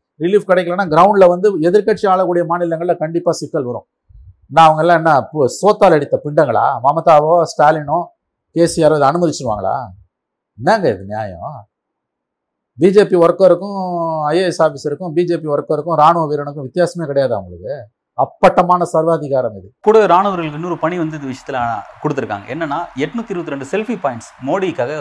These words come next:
Speaker 2: செல்ஃபி பாயிண்ட்ஸ் வந்து பொது இடங்கள் அமைக்கிறது அப்படிங்கிறது. அங்க மக்கள் வந்து மோடியோட சேர்த்து ஒரு இருக்கிற மாதிரி ஒரு புகைப்படம் எடுத்துக்கிற மாதிரியான ஒர்க் வந்து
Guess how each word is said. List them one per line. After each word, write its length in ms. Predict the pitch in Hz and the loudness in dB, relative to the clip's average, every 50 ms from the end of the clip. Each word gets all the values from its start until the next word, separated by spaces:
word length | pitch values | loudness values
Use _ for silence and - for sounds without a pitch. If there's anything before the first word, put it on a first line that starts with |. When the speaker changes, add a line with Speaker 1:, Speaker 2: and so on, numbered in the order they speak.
| 131 | -8
Speaker 2:
செல்ஃபி 220 | - 156 160 190 160 | -10 -10 -10 -10 -8
பாயிண்ட்ஸ் 220 | 143 139 127 127 | -8 -8 -8 -8
வந்து 180 | 135 135 156 147 - | -12 -14 -12 -10 -8
பொது 140 | 147 160 | -8 -6
இடங்கள் 240 | 151 135 127 120 110 | -6 -6 -6 -8 -8
அமைக்கிறது 320 | 113 123 113 113 113 107 104 | -10 -10 -10 -10 -8 -8 -8
அப்படிங்கிறது. 360 | 101 107 104 101 101 104 113 - - - - - - | -10 -10 -14 -14 -14 -14 -16 -20 -20 -20 -20 -18 -10
அங்க 100 | 135 131 | -6 -4
மக்கள் 260 | 123 131 131 - 160 | -2 -2 -2 -2 -4
வந்து 200 | 147 139 139 160 165 156 143 131 131 127 | -4 -4 -6 -6 -6 -6 -6 -6 -6 -4
மோடியோட 260 | 135 143 143 143 131 120 | -2 -2 -2 -2 -4 -4
சேர்த்து 200 | 123 120 135 131 | -8 -8 -8 -8
ஒரு 120 | 123 117 | -8 -8
இருக்கிற 320 | 113 113 120 117 120 123 | -8 -10 -12 -12 -10 -8
மாதிரி 120 | 120 127 127 | -8 -8 -8
ஒரு 60 | 113 | -8
புகைப்படம் 340 | - 127 135 120 120 117 110 | -8 -8 -8 -8 -8 -10 -12
எடுத்துக்கிற 220 | 104 - 110 107 104 | -12 -12 -14 -12 -10
மாதிரியான 300 | 104 104 107 110 107 110 | -10 -10 -10 -8 -8 -8
ஒர்க் 180 | 127 135 - 156 | -8 -8 -8 -10
வந்து 180 | 131 143 185 | -8 -8 -8